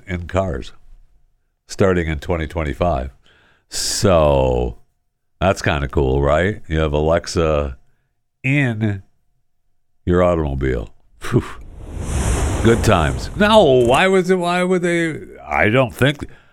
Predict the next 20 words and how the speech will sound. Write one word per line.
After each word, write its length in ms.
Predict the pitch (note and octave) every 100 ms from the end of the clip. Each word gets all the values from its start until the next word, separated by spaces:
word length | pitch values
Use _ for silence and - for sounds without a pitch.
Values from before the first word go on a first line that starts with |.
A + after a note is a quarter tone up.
| _ F#2+
as 100 | F#2+
far 240 | D3+ F#3+
as 120 | C#3
I 120 | D3+
know, 460 | C#3+ B2+ E2+ B1+ A#1 - -
we 180 | F#2 A2
have, 140 | G2+
that's 260 | G#2 A#2+ -
not 160 | C3 G#2+
been 200 | G2+ F2
proven 340 | B2 G2+ F2+
that 160 | F2 D#2+
those 340 | F#2 F#2 F2+
Hyundai 460 | - G2+ F#2+ F#2 E2
fires 400 | G2+ F#2+ E2 E2
have 260 | D2+ D#2+
been 180 | E2+ E2
started 420 | - F2+ E2 D2
by 140 | C#2+ C#2+
Alexa. 540 | C#2+ C#2+ - -